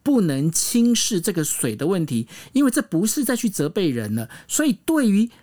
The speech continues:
包括了这个整个，呃，因为要喝水的这些市民跟治安部队的冲突里面，哈梅尼呢，他是很反常的，他居然呢，会去关心这个，呃，就是，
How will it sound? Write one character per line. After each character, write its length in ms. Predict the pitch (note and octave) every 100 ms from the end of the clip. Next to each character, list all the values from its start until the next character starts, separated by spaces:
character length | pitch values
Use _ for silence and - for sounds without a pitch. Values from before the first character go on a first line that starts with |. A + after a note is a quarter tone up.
| _
包 220 | C#4 C#4+
括 280 | C#4 C#4 C4
了 120 | G#3 F#3
这 140 | B3+
个 120 | G#3+
整 380 | F#3 - D#3+ C#3+
个， 240 | E3+ D#3+ -
呃， 180 | E3 D#3
因 180 | A3+ C4+
为 120 | A3+
要 260 | C4+ C#4+ C4+
喝 280 | - C4
水 180 | C4 C#3+
的 80 | C#3
这 60 | F3+
些 100 | G3+
市 300 | - C4 A3
民 260 | D#3 C#3+ - - -
跟 200 | B3 A#3+
治 180 | - B3+
安 100 | A#3
部 140 | A#3
队 120 | A3+
的 100 | F#3+
冲 220 | - A3
突 140 | G#3+ D#3
里 80 | B2
面， 260 | F3 C#3 _ - - -
哈 220 | C4+ C#4+
梅 120 | A#3
尼 140 | G3+
呢， 140 | F#3+ G3
他 120 | B3+
是 260 | - A#3+ - - - -
很 380 | - F#3+ D#3
反 340 | - - D3 C#3+
常 260 | C#3 D3+
的， 180 | F#3 C3+ - -
他 140 | -
居 280 | B3+ - D#4
然 220 | C4+ E3+
呢， 140 | E3+ E3+ - -
会 140 | A3
去 120 | G#3+
关 360 | F3 G#3+ A3 G#3+
心 260 | - G#3
这 180 | G3+ G3+
个， 200 | F3+ C#3
呃， 180 | F3 C#3
就 100 | G3
是， 220 | G3 D#3